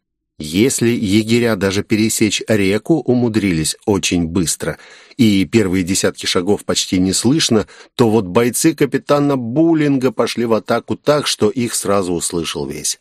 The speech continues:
лагерь. Герда обиженно посмотрела на Улю, но ничего не сказала. Остальные ниндзя вообще старались в её сторону не смотреть.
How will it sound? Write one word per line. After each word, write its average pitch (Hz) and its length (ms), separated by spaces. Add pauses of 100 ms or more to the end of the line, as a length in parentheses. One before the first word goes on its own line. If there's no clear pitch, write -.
(140)
лагерь. - 600 (1300)
Герда 185 340
обиженно 165 400
посмотрела 139 560
на 123 200
Улю, 180 360
но 190 180
ничего 165 440
не 151 100
сказала. 120 640 (300)
Остальные 131 680
ниндзя 160 440
вообще 120 360
старались 85 580
в 87 60
её 90 200
сторону 82 420
не 82 160
смотреть. 71 640